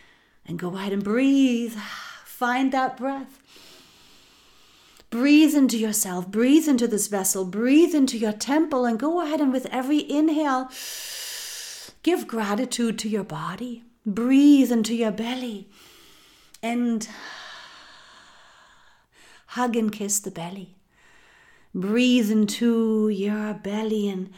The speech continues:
bring worship. Bring forgiveness. Bring gratitude into your temple. Because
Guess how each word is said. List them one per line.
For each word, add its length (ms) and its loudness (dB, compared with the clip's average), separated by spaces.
bring 720 -2
worship. 720 -6
Bring 400 4
forgiveness. 1040 -4
Bring 640 0
gratitude 1040 -2
into 640 0
your 380 -2
temple. 580 -4
Because 520 -2